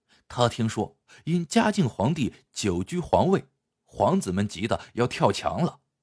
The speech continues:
那些为皇帝寻找长生不老药的道士们，一个个都遭到暗害，死得不明不白。他若是去给皇帝借寿，必会招来杀身之祸。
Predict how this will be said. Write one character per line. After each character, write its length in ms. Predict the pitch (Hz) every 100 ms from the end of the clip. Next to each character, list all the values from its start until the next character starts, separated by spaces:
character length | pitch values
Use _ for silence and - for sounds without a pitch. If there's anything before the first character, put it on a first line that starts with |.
| _ _ _ _ -
那 220 | 107 92
些 280 | - 95 - -
为 120 | 107
皇 320 | 107 - 95 160
帝 220 | 110 82 _
寻 300 | - 208 247
找 180 | 92 87
长 260 | - 110
生 180 | 151 156
不 160 | 160 131
老 160 | 85
药 160 | 104 131
的 100 | 131
道 280 | 139 170 104
士 140 | -
们， 180 | 78 - _ _ _
一 220 | 107 180
个 180 | 202 113
个 340 | 82 76 - -
都 120 | 113
遭 280 | - 160 127
到 180 | 110 -
暗 180 | 196 101
害， 280 | - 90 _ _ _
死 300 | - - 78
得 320 | 69 80 - _
不 240 | 120 107
明 240 | 85 85 147
不 180 | 120 82
白。 260 | 73 - _ _ _ _ _ _ _ _ -
他 220 | - 247
若 180 | 226 170
是 140 | 151
去 180 | - 180
给 120 | 82
皇 300 | 80 85 117
帝 140 | 180
借 220 | 151 165 104
寿， 260 | 190 - _ _ - -
必 240 | 233 143
会 180 | - -
招 200 | - 165
来 320 | - 95 -
杀 380 | - - 147 107
身 260 | 110 110 101
之 140 | 98
祸。 300 | 90 82 -